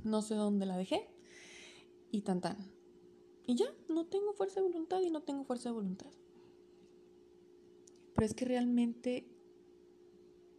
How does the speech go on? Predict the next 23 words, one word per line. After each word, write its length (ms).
yo 240
era 160
la 140
que 100
me 100
sentía 400
mal 220
y 100
prefería 640
poner 480
excusas 960
antes 320
de 80
tomar 520
la 120
responsabilidad 840
de 100
mí, 360
de 160
mis 340
actos, 680
y 100
decir 480